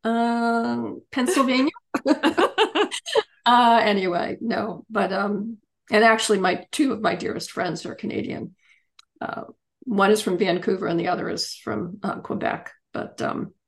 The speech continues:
Speaker 1: yeah. And I've been to
Speaker 2: Wow.
Speaker 1: many times. I love, I love Canada and I love Canadians.
Speaker 2: Well,
Speaker 1: And that,
Speaker 2: and
Speaker 1: I'm not saying that because I want you to buy my book, although I
Speaker 2: No.
Speaker 1: want you to buy the book,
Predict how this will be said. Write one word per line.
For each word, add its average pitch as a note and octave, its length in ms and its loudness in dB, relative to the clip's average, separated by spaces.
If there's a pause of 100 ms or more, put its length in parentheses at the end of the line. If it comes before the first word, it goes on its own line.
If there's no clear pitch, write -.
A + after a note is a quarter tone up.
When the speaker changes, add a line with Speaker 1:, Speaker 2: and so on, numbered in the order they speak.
(580)
Speaker 1:
yeah. - 240 -6 (240)
And A#3 100 6
I've A3+ 140 8
been A3 100 8
to G3+ 60 2
Speaker 2:
Wow. - 160 -12 (280)
Speaker 1:
many F3 200 -2
times. F3+ 400 -4
I A3 100 2
love, G3 340 2
I F3+ 120 -4
love F3+ 180 -2
Canada - 400 -8 (140)
and F#3+ 100 0
I F#3 80 4
love E3+ 220 2
Canadians. - 580 -6 (540)
Speaker 2:
Well, F#3 180 0
Speaker 1:
And G3+ 140 4
that, - 260 -2
Speaker 2:
and C4+ 160 6
Speaker 1:
I'm D#4 140 8
not F4 180 8
saying D4 320 4
that A#3+ 240 4
because A#3 220 -2
I A3+ 40 2
want G#3 240 4
you A3+ 60 0
to G#3+ 60 2
buy A3 120 2
my G#3 140 4
book, G#3 240 0
although G#3+ 200 2
I G#3 80 4
Speaker 2:
No. - 20 2
Speaker 1:
want G#3+ 180 4
you A3 60 -6
to A#3 80 -2
buy - 120 -6
the - 160 -8
book, - 220 -14